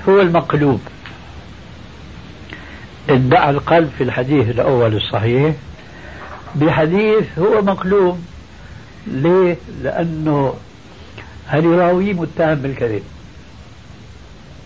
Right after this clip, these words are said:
وهو إذا سجد أحدكم فلا يبرك كما يبرك البعير، وليضع ركبتيه قبل يديه. بيقول لك هناك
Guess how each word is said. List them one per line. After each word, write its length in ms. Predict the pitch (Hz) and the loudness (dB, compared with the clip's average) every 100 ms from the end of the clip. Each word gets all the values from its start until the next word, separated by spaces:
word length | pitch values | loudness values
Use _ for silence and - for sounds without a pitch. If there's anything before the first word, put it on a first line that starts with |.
| - - - - - - 120 | -18 -20 -20 -20 -20 -14 -2
وهو 500 | 143 131 123 151 170 - - - - - 147 | 2 4 4 2 0 -4 -20 -20 -20 -10 -2
إذا 220 | 135 131 - | 0 0 0
سجد 300 | 147 135 123 | -2 0 0
أحدكم 640 | 131 123 123 120 139 156 190 - - | 0 -2 -4 -4 -2 -2 -4 -10 -2
فلا 280 | 127 131 139 | 2 4 2
يبرك 260 | 127 127 117 | 2 -2 -2
كما 260 | 123 123 | -4 0
يبرك 220 | 123 120 110 | 0 -2 -4
البعير، 460 | 110 107 110 135 160 165 - - - - | -2 0 2 4 2 -2 -16 -18 -12 -2
وليضع 540 | 120 135 170 156 139 | 2 4 4 4 2
ركبتيه 720 | 135 123 - 135 - 160 143 | 2 -2 0 -2 2 2 2
قبل 240 | 135 120 107 | 0 -2 0
يديه. 400 | 107 101 98 76 - - - - - - - - - - - - - - - - - 262 | 0 0 -2 -6 -14 -18 -20 -20 -20 -20 -20 -20 -18 -18 -16 -14 -14 -16 -16 -16 -12 -2
بيقول 320 | 175 403 196 | 4 4 6
لك 180 | 160 143 | 4 2
هناك 340 | 135 147 156 | 2 4 4